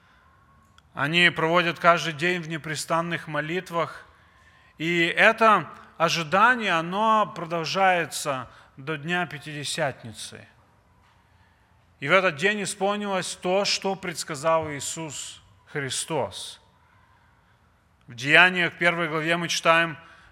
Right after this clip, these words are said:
э, вот это, э, это предсказание: «Но вы примете силу, когда сойдет на вас Дух Святой,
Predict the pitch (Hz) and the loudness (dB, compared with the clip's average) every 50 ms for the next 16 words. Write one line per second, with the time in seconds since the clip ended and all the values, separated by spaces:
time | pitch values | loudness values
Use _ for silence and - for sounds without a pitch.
0 | _ - - 139 135 135 143 156 175 165 170 147 - - - 160 156 147 147 143 | _ -8 -6 -4 -4 -4 -4 -4 -4 -4 -4 -6 -8 -8 -10 -8 -6 -6 -6 -8
1 | 147 - 160 156 156 170 135 - 156 147 - - 165 151 135 151 160 160 156 156 | -6 -4 -4 -4 -4 -6 -8 -8 -10 -10 -10 -8 -8 -6 -2 0 2 2 2 2
2 | 147 143 135 135 139 151 165 180 202 214 233 247 240 208 - - - - - - | 0 -2 -2 -2 -4 -2 0 2 6 6 6 6 6 4 -2 -8 -18 -20 -20 -20
3 | - - - - - - _ _ _ _ _ _ _ - 131 135 135 180 247 269 | -20 -20 -20 -20 -20 -20 _ _ _ _ _ _ _ -10 -6 0 2 4 6 4
4 | 254 - - 226 240 247 247 247 - 233 226 - - - 233 247 254 247 226 180 | 4 4 4 4 4 4 4 0 -2 -2 0 0 0 0 2 2 2 2 2 0
5 | 147 123 107 104 - - _ _ _ _ _ _ _ _ _ _ _ - - 180 | -2 -4 -6 -8 -12 -20 _ _ _ _ _ _ _ _ _ _ _ 0 2 2
6 | 165 151 151 196 196 196 190 185 180 165 156 - - - - 185 170 165 143 165 | 2 4 6 8 10 10 10 10 8 6 4 2 0 2 4 4 4 4 4 2
7 | 226 240 226 233 214 220 214 208 202 175 160 160 208 220 208 - - 170 160 139 | 2 2 2 0 -2 0 2 2 2 2 -2 -4 -6 -6 -6 -6 -6 -6 -6 -6
8 | - 151 143 139 139 139 123 | -4 -4 -2 -2 -2 -2 -4